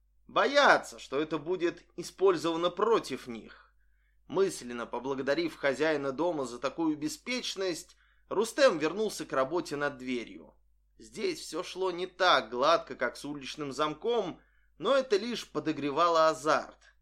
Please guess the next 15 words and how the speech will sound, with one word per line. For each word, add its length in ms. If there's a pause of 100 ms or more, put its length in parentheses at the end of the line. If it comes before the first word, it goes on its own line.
(440)
Похоже, 800
то, 160
что 200
скрыто 440
внизу, 720 (140)
хозяин 600
ценит 440
намного 480
больше, 800
чем 240
собственный 640
дом. 440 (720)
Наконец, 640
дверь 380
сдалась. 840